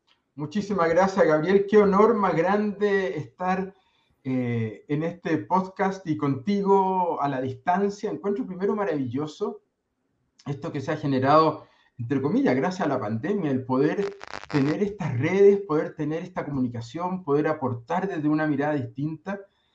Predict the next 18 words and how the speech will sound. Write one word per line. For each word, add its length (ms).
Así 280
que 100
un 220
tremendo 760
honor 540
estar, 440
eh, 540
aquí. 680
Sé 240
que 120
ya 140
vas 180
para 180
el 80
ciento 420
cincuenta, 680
así 260
que 400